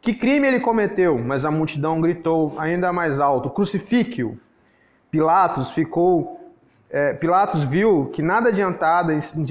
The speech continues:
adiantava insistir e que o tum-, tumulto se iniciava. Assim, mandou buscar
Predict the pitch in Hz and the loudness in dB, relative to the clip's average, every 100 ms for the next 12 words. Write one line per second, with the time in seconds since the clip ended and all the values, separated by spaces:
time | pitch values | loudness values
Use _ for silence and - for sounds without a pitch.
0 | 160 - 139 143 143 156 156 156 151 135 | -4 -4 -4 -4 -2 -2 -2 -4 -6 -6
1 | - 170 190 - _ _ _ _ - 139 | -2 -2 -2 -6 _ _ _ _ -8 -2
2 | 175 175 185 160 - - 185 170 160 214 | 0 0 0 -2 -6 -6 -2 2 2 2
3 | 254 240 - 220 202 208 - 175 135 120 | 2 -2 -2 -2 -2 -2 0 2 2 0
4 | 117 123 - _ - 147 - 214 208 156 | -2 -8 -18 _ -6 -6 -2 -2 0 0
5 | 156 160 180 175 185 - 156 165 180 - | 0 2 2 2 -2 -2 -2 0 -2 -8